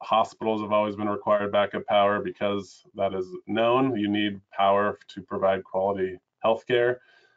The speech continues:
Um, community health centers in our country have never been required to have backup power, but are now required to have electronic health records and to, and to store medications in refrigerators. And so this is now a problem that they,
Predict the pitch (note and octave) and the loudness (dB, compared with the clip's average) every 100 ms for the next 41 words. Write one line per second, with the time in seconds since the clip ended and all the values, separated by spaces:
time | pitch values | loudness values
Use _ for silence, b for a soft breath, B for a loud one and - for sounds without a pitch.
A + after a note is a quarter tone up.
0 | b G2 F#2 F#2 F#2 - A2+ A#2+ A#2+ A2 | b -4 -2 -2 -6 -6 0 4 4 2
1 | G#2+ - A2 G#2+ G#2 G2 G#2 G2+ G2+ G2 | 0 -2 -4 -2 -2 -2 -2 -8 -6 -6
2 | F#2+ G#2 G2+ G#2 G2 G2 F#2+ F#2 F2+ F#2 | -2 0 0 0 -2 0 0 -4 -6 -10
3 | - F#2+ F#2 F#2 F2 F2+ F2 F2 F2 _ | -4 0 0 0 -4 0 2 2 -4 _
4 | _ _ _ F2+ F2 - - - F2 E2 | _ _ _ -2 -2 -4 -6 -4 -2 -2
5 | D2+ - b b b b _ G2 F#2 - | -6 -12 b b b b _ -2 -2 -4
6 | - - _ _ _ G2+ G2+ G2+ G#2 G2+ | -14 -20 _ _ _ 0 2 2 2 2
7 | G#2 G#2 G2 F#2 G2 F#2+ F#2 F#2 F#2+ F2+ | 0 -2 -2 -2 -4 -2 -4 -4 -2 -2
8 | F#2+ G2 - F#2+ - F#2 F#2 E2+ E2+ E2+ | 0 -2 0 -4 -2 -2 -2 -4 -8 -6
9 | E2 - - F2+ F#2 - F#2 F2+ F2 E2 | -6 -8 -10 -14 -14 -8 -6 -4 -6 -4
10 | F#2 F2+ - F#2 F2+ F2+ G2+ G2 F#2 F#2 | -2 -2 -4 -8 -8 -6 -4 0 0 0
11 | F#2 - F#2 F2+ - F#2+ - - - b | -2 -6 -6 -8 -2 0 0 -2 -6 b
12 | b b _ - G2+ G2+ G#2 G2+ G#2 G#2 | b b _ -4 -2 -2 0 2 2 2
13 | - F#2+ - G2+ G2 G2+ G2+ F#2+ F2+ F#2 | 0 -4 0 2 4 2 0 -2 -2 -2
14 | F#2 F#2 | 0 0